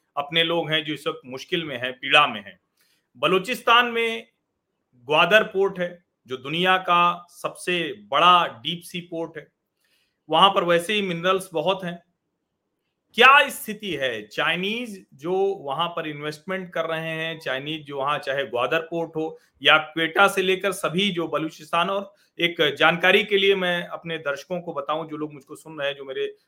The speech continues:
सोशल फैमिली के मेंबर्स हैं, दुनिया भर में देखते हैं, दुनिया के हर हिस्से में, कि दरअसल बलूचिस्तान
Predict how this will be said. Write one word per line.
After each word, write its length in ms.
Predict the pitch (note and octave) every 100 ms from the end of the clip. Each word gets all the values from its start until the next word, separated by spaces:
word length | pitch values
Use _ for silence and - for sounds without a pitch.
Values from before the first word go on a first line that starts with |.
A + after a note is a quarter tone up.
| _
सोशल 300 | C3 - D3+
फैमिली 340 | C#3+ C3+ C#3
के 140 | C#3 C3+
मेंबर्स 400 | C3 C#3+ C#3 C#3
हैं, 100 | C3
दुनिया 320 | A#2+ C#3+ D#3
भर 220 | C#3 C#3
में 160 | C3 B2+
देखते 300 | A#2 - C3+
हैं, 160 | B2+
दुनिया 240 | A#2+ B2 B2
के 160 | - B2 - _ _ -
हर 100 | D3+ D3
हिस्से 300 | C3+ - D#3
में, 200 | A#2+ - _ _ _ _ -
कि 380 | G3 G#3+ G#3+ - _ _ _
दरअसल 720 | E3 G3 D4 C4+ B3+ - - _ _ _ _
बलूचिस्तान 1040 | A#2 D#3 F3+ G3 G3+ C#4 - - G3 A#3